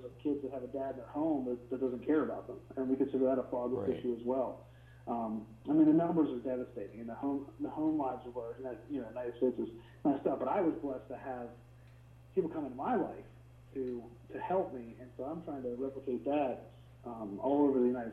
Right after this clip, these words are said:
Speaker 1: States. And that's why we're doing this national tour. That's why we're trying to go wherever we can to speak on the issue and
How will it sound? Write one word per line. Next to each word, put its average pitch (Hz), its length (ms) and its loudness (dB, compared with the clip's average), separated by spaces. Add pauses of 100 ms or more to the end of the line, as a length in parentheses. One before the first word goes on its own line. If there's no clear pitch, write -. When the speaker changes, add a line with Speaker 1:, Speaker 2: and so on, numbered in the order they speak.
Speaker 1:
States. 104 240 -2
And 139 80 -4
that's 123 160 -4
why 123 100 4
we're 120 120 4
doing 123 300 0
this 117 140 -6
national 120 380 -6 (100)
tour. 127 340 4 (420)
That's 123 140 -10
why 120 120 -2
we're 117 160 -2
trying 123 200 -2
to 113 140 0 (440)
go 139 120 6
wherever 127 300 6
we 120 160 2
can 127 240 0
to 113 180 -2
speak 135 200 8
on 120 120 4
the 123 100 8
issue 123 400 4
and 104 140 -6